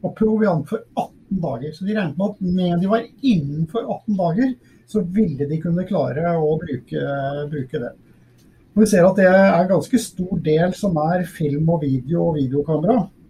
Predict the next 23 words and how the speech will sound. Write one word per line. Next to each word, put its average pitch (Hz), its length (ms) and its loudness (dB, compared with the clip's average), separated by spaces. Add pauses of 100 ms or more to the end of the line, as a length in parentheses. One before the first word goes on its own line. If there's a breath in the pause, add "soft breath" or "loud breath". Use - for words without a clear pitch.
(140)
Eh, 170 320 2
og 170 840 2
jeg 165 180 -2
husker - 300 -8
jeg 160 160 -6
hadde 156 160 -4
en 165 120 0 (280)
krangel 147 400 -6
med 202 180 0
Rune 143 320 -2
etterpå, - 360 -6 (120)
at - 120 -8 (120)
de, 156 140 0 (480 soft breath)
de 175 100 -2
kom 143 240 -4
jo 156 160 0
hjem 143 240 2
med 139 160 0
en 165 140 2 (100)
helt 156 240 -2 (160)
eventyrlig 190 1600 -2
mengde 127 480 0 (340 loud breath)
bilder 170 560 2